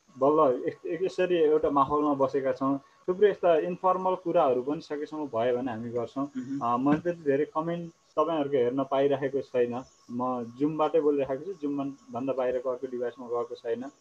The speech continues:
Speaker 1: अ, त्यो कारणले पनि होला। अ,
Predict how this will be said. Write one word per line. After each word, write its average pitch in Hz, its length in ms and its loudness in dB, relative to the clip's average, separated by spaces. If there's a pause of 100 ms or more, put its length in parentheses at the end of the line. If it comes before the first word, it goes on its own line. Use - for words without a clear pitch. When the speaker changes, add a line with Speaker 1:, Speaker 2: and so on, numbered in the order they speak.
(140)
Speaker 1:
अ, 117 280 -4 (300)
त्यो 165 100 -2
कारणले 131 420 0
पनि 123 300 -6 (560)
होला। 127 420 0 (380)
अ, 123 360 0